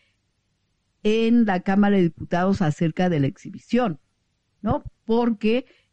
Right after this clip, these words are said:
el temec, eh, por más que se hizo movimientos para llamar la atención de que la cultura no entrara en el temec y que no hicieran el, el mismo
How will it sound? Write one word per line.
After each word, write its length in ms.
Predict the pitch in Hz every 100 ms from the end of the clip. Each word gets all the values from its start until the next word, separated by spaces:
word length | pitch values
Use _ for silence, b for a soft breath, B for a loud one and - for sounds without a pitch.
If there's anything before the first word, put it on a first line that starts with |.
| _
el 480 | 175 175 156 160 160
temec, 500 | - 220 233 220 _ _ _ _ _ _ _ _ _ _ _ _ _ _ _ -
eh, 580 | 135 127 - - - _ _ _ _ _ -
por 180 | 190
más 440 | 196 202 226 262 262
que 440 | - 233 190 170
se 160 | - 175
hizo 380 | 180 175 - 202
movimientos 880 | 180 156 160 175 185 - 190 - _ _ _ _ _ _ _ _
para 200 | 175 170
llamar 360 | 170 170 190 208
la 80 | 220
atención 800 | 226 165 156 - 185 180 185 - _ _ _ _ _ _
de 300 | - 180 180
que 120 | 160 175
la 140 | 160
cultura 600 | - 170 - 208 214 208
no 100 | 202
entrara 420 | 190 190 185 190
en 100 | 190
el 140 | 156 143
temec 400 | 165 170 160 -
y 20 |
que 140 | -
no 120 | 156 165
hicieran 360 | - 190 180
el, 180 | 160 -
el 260 | 180 170 160
mismo 800 | 185 202 214 185 214 214 208